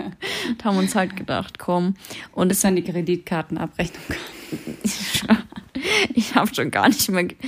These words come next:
Speaker 2: ich da-, ich dachte mir nur so, ich rechne lieber nicht zusammen, was ich hier an Geld ausgegeben hab, weil da wird mir schlecht.
Speaker 1: Mhm.
Speaker 2: Aber dafür, ganz ehrlich,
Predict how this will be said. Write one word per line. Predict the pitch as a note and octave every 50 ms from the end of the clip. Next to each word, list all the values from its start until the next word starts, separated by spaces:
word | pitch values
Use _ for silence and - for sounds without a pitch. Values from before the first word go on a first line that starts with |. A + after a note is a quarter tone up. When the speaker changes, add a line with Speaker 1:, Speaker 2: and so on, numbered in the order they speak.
| C#4+ D4+ - - - D4+ - -
Speaker 2:
ich | A3 -
da-, | - G3+ - - -
ich | G#3+ -
dachte | - G3+ G#3 F#3+ F3+ -
mir | G3+ G3 G3
nur | G3
so, | G3 G3+ A3 -
ich | - A#3 - - - - -
rechne | F#3+ F#3+ F#3 - G3 F3+
lieber | E3 - D#3+ D3+ - A2
nicht | F2+ - - - -
zusammen, | - - E3+ - D#2+ - - -
was | - G3+ G3 -
ich | G#3 -
hier | - - G3
an | G3+ G3
Geld | G3 - - G#3 - -
ausgegeben | - G#3+ - C4 A#3+ G#3 G3 G3+ G3+ G#3+ G#3+ G#3 F#3+
hab, | F#3+ G#3 G#3 G3+
weil | G3+ G3
da | G3 G3
wird | G3 G3 G3 -
mir | G#3
schlecht. | G3 - - F#3+ F3+ - A3 - - G#3+
Speaker 1:
Mhm. | F#3+ F3+ F3+ F#3+ F#3+ F#3+ F#3+ G3 -
Speaker 2:
Aber | - - F#3+ G3
dafür, | F#3 G3 F#3+ F#3+ - - A3+ A#3+ A3+ G#3+ G#3+ G#3+ A3 A#3+ C4 - - _ _ _ - -
ganz | - - A3 A3 - -
ehrlich, | - F#3 G#3 G#3 G#3 G3+ G3+ G3+ A3 A#3 A3+